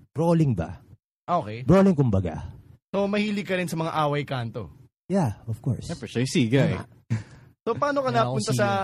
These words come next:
Speaker 2: paano ka napunta sa P W R? Eh, kung araw-araw naman nakikipagsapakan ka na, nakikipag-, ah, nanggugulo ka na ng tao sa mga, sa mga kanto, sa mga eskinita, paano ka napapasok sa P W R?
Speaker 1: Actually, hilig ko ang wrestling talaga eh.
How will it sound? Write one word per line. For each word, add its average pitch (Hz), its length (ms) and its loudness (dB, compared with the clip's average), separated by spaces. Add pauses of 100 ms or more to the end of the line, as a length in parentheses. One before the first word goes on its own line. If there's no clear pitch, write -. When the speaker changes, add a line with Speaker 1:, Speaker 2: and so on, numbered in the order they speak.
Speaker 2:
paano 311 160 0
ka 302 160 0
napunta 247 160 -8
sa - 160 -8
P 214 160 -4
W 170 320 -2
R? 175 160 0
Eh, 190 80 -6
kung 196 160 -6
araw-araw 185 560 -2
naman 165 240 -4
nakikipagsapakan 135 960 -4
ka 202 80 -4
na, 190 320 -2
nakikipag-, 139 560 -8
ah, 147 160 -4 (160)
nanggugulo 165 640 -2
ka 151 80 -2
na 143 160 -2
ng 131 80 -8
tao 139 160 -2
sa 139 80 -6
mga, 135 480 -4
sa - 80 -8
mga 131 160 -6
kanto, 190 320 -4
sa 160 80 -6
mga 147 80 -6
eskinita, 170 440 -6 (360)
paano 220 240 -8
ka 226 80 -4
napapasok 175 400 -4
sa 143 160 -14
P 156 80 -4
W 123 320 -4
R? 101 240 -10 (160)
Speaker 1:
Actually, 262 560 4
hilig 208 320 4
ko 190 160 4
ang 180 160 2
wrestling 143 480 2
talaga 107 400 0
eh. 78 320 -6